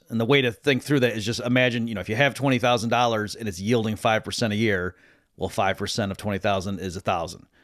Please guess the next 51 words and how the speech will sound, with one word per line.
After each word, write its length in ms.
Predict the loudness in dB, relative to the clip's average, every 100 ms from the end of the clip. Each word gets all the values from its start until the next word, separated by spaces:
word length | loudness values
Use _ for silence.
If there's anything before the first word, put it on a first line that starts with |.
| _ -14
Okay, 220 | -4 -4
and 100 | -2
so 140 | -2 0
that, 240 | 0 -2
it 100 | -4
makes 240 | -4 -2
sense 220 | -2 -4 -4
that, 80 | 0
ah, 120 | 2
yeah, 180 | 2 0
so 180 | -4
something 320 | 0 0 2 -2
with 100 | 0
a 60 |
market 300 | 2 2 2
value 240 | 2 2 2
right 140 | 0
now 120 | -2
of 80 | -4
twenty 220 | 0 0
thousand 480 | 2 0 2 0 -4 -8 _ _ -8
at 80 | -4
a 40 |
five 280 | 2 2 2
percent 260 | 0 -2 0
annual 300 | 0 0 -2
interest 260 | -6 -2
rate 160 | -2 -2
should 100 | -6
be 80 | -8
kicking 360 | -4 -2 0
off 160 | -2 -2
a 40 |
thousand 380 | 0 0 2 0
dollars 380 | 2 2 0 -2
of 100 | 0
income. 480 | 0 2 2 0 -4 _ _ _ -12
And 100 | -6
so 120 | 0
that's 260 | 0 0
why 400 | 2 2 2 2
this 160 | 0 -4
asset 520 | -2 -2 0 0 0
that 80 | -2
we 100 | -4
just 180 | -6 -6
assume 560 | -4 0 0 0 -4 -2
pays 220 | -2 -2
a 60 |
thousand 320 | 0 0 0 0
dollars 400 | 0 0 0